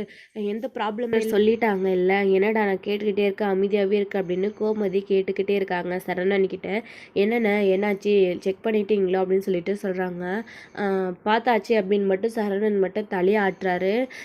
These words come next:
"என்னடா சொன்னாங்க டாக்டர்? குழந்தை எப்படி இருக்கா, நல்லா இருக்கா?" அப்படின்னு கோமதி கேட்குறாங்க. "குழந்தை இருந்தா தானேம்மா டாக்டர் நல்லா இருக்குன்னு சொல்லுவாங்க" அப்படின்னு உடனே இங்க எல்லாருக்கும் பயங்கர அதிர்ச்சி ஆகுது. "எ-, என்னென்ன சொல்ற?" அப்படின்னு கதிர் ஒரு பக்கம் கேட்குறாங்க.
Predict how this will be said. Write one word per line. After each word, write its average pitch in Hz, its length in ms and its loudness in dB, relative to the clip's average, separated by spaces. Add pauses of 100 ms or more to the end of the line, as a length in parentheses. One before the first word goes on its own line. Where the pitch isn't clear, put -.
(140)
"என்னடா 240 320 2
சொன்னாங்க 202 440 0
டாக்டர்? 185 400 -2
குழந்தை 220 360 0
எப்படி 196 260 0
இருக்கா, 202 300 -2
நல்லா 190 240 0
இருக்கா?" 226 100 0 (100)
அப்படின்னு 196 400 0
கோமதி 214 380 -2
கேட்குறாங்க. 196 440 -4 (460)
"குழந்தை 311 380 4
இருந்தா 277 340 2
தானேம்மா 254 380 0
டாக்டர் 214 380 0
நல்லா 214 260 4
இருக்குன்னு 233 360 0
சொல்லுவாங்க" 220 460 2
அப்படின்னு 220 400 0
உடனே 202 440 0 (340)
இங்க 247 260 0
எல்லாருக்கும் 233 460 0
பயங்கர 214 380 -2
அதிர்ச்சி 220 340 -2
ஆகுது. 190 360 0 (380)
"எ-, 220 240 4
என்னென்ன 277 340 4
சொல்ற?" 208 320 0
அப்படின்னு 202 400 2 (100)
கதிர் 233 320 -2
ஒரு 226 140 0
பக்கம் 220 300 -4
கேட்குறாங்க. 214 420 0